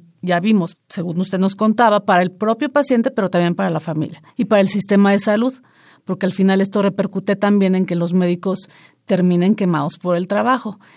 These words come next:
Me gustaría que nos comentara entonces, doctor, ¿cuáles son los retos a los que tenemos que enfrentarnos los psicólogos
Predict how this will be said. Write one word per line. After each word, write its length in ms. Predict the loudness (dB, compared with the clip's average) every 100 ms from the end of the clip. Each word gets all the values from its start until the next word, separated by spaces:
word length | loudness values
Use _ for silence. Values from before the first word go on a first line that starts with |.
| -20 _ -2
Me 100 | 0
gustaría 360 | 0 2 2
que 100 | 2
nos 120 | 2
comentara 460 | 4 4 4 4 4
entonces, 320 | 4 4 2
doctor, 320 | 0 0 -2
¿cuáles 260 | 0 0 2
son 160 | 2 4
los 180 | 4
retos 420 | 2 2 0 -2 0
a 100 | -2
los 160 | -2
que 80 | -4
tenemos 360 | -2 0 0 0
que 80 |
enfrentarnos 560 | -2 0 0 0 0 0
los 140 | -2
psicólogos 760 | -4 -4 0 0 0 -2 -4